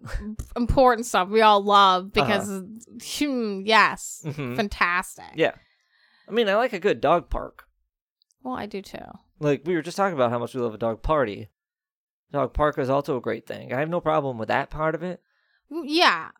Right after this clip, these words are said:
Speaker 2: but Niles is just jealous.
Speaker 1: Yep, he sure is.
Speaker 2: And he could
Speaker 1: 'Cause
Speaker 2: just say, N-, he could just say, "Daphne, don't say Niles." Though he
Speaker 1: <laughs>
Speaker 2: could be doing a pep talk.
Speaker 1: Yeah.
Speaker 2: "Niles,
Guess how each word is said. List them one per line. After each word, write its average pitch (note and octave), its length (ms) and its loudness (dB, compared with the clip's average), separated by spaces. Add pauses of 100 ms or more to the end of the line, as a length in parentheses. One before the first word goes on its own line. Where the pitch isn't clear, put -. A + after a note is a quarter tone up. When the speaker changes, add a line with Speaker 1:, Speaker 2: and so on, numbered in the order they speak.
Speaker 2:
but D4+ 140 0
Niles F#4 420 4
is E4+ 140 0
just B3+ 240 -2
jealous. E3+ 600 -4
Speaker 1:
Yep, C#3+ 300 -2
he A#2+ 80 -10
sure C#3 240 -4
is. D#3+ 320 0 (100)
Speaker 2:
And C4+ 160 4
he D#4+ 140 2
could F4 140 2
Speaker 1:
'Cause - 20 -4
Speaker 2:
just C#4+ 160 2
say, B3 540 2
N-, A#3+ 160 -2 (520)
he B3 200 -6
could G#3+ 100 -4
just A#3+ 160 -8
say, F#3 180 -2
"Daphne, F#3+ 840 -4 (160)
don't A#3 180 0
say A#3+ 160 2
Niles." F#3 540 -2
Though C4+ 240 10
he C4 160 8
Speaker 1:
<laughs> - 0 -
Speaker 2:
could D4 140 2
be C#4 120 4
doing B3+ 240 4
a A3 60 0
pep A3+ 220 4
talk. - 340 -10
Speaker 1:
Yeah. G#3 140 -2
Speaker 2:
"Niles, F3+ 580 -4